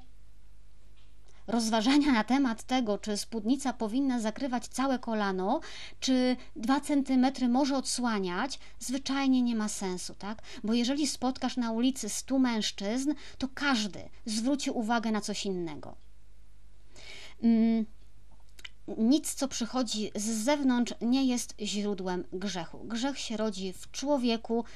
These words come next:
nie rodzi się w sercu. E, Pan Jakub ostrzega z miłością i troską wszystkie panie. Tę troskę rzeczywiście tam widać, że słucha rozmów mężczyzn i że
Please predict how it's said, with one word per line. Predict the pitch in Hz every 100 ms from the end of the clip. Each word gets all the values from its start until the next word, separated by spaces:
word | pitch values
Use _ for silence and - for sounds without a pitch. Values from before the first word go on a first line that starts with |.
| - -
nie | 247 269 302 -
rodzi | 214 220 202 202 202 -
się | - 180 151 -
w |
sercu. | - 156 - - - - - - - - - - -
E, | - 220
Pan | - 339
Jakub | 349 359 359 -
ostrzega | 269 - 330 302
z | 269
miłością | 269 262 269 269 269
i | 254 247
troską | 240 226 - 160
wszystkie | 170 170 - 170
panie. | - 151 208
Tę | 349
troskę | 349 370 - 311
rzeczywiście | 294 285 262 269 -
tam | 233 214 190
widać, | 160 - - - - - -
że | 214 233 269 277 -
słucha | - 254 294 311 269
rozmów | 247 254 240 247 233
mężczyzn | 233 214 202 202 - - - 185 -
i |
że | 233 247 240